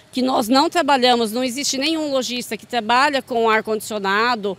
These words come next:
ou com esses robozinhos. E na quinta-feira também fomos procurados por outro co-, é, outro comerciante do centro da cidade,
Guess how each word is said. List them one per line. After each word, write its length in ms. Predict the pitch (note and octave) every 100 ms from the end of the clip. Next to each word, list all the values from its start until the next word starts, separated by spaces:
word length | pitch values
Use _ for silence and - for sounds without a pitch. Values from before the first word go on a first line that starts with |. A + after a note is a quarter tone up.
| - - -
ou 160 | B3+ C4+
com 180 | C4
esses 240 | A#3 - G#3
robozinhos. 880 | G#3+ G3 G3 F3 G#3+ D4+ A4+ - - _ - - -
E 420 | C#4 C#4+ C#4+ C#4+
na 220 | C#4 C#4+
quinta-feira 920 | - - F#4 G#4 A4 - D#4 D4+ D#4+
também 340 | E4 F4 D4 C#4+
fomos 220 | D4+ C#4+
procurados 480 | C#4+ C#4 C4+ B3 C4+
por 160 | B3+
outro 380 | B3+ C4+ F4+ F4+
co-, 200 | E4 D4+
é, 320 | B3 A#3+ A#3+
outro 600 | A#3+ B3 C#4+ D#4+ F4 E4+
comerciante 840 | - C#4 C#4 - C#4+ A#3+ A#3+ C4+ C#4
do 120 | B3
centro 280 | - C#4+ D4+
da 120 | D4+
cidade, 680 | - B3 G#3+ G#3 A3 D4